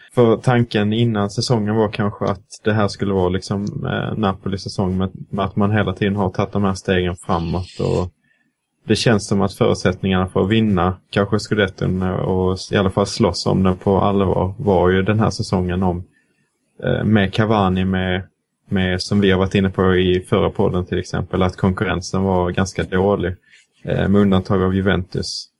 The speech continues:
eh, så var liksom Napoli tillsammans med Lazio de två projekten som, som, eh, hade varit igång en längre tid.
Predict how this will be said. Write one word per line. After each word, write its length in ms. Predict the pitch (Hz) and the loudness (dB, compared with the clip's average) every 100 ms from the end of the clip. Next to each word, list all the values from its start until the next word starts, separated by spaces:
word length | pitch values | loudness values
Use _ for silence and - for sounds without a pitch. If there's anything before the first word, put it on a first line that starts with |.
| - | -10
eh, 240 | 98 98 95 | -6 -4 -4
så 160 | - | -2
var 120 | 95 95 | 0 0
liksom 340 | 92 95 95 | 0 0 2
Napoli 520 | 95 90 - 92 90 | 2 0 -2 0 0
tillsammans 560 | - 95 95 87 87 - | -2 -2 0 0 0 0
med 100 | 98 | 2
Lazio 440 | 92 80 - 95 | 2 0 -2 -2
de 180 | 92 90 | 0 -2
två 180 | - 92 | 0 -2
projekten 640 | - 92 101 85 - 87 | -2 -2 0 -2 -4 -6
som, 320 | 85 90 87 85 _ _ _ - _ _ _ - | -4 -4 -4 -8 _ _ _ -20 _ _ _ -8
som, 420 | - 92 90 85 92 | -4 -2 -2 -4 -4
eh, 220 | 90 90 - _ | -4 -6 -10 _
hade 500 | 98 95 90 90 98 - _ | 0 2 2 0 -6 -10 _
varit 260 | 98 95 98 | -6 -4 -2
igång 320 | 98 92 92 | 0 0 0
en 120 | 92 | -2
längre 240 | 92 87 | -2 -2
tid. 320 | 87 95 - | -4 -6 -6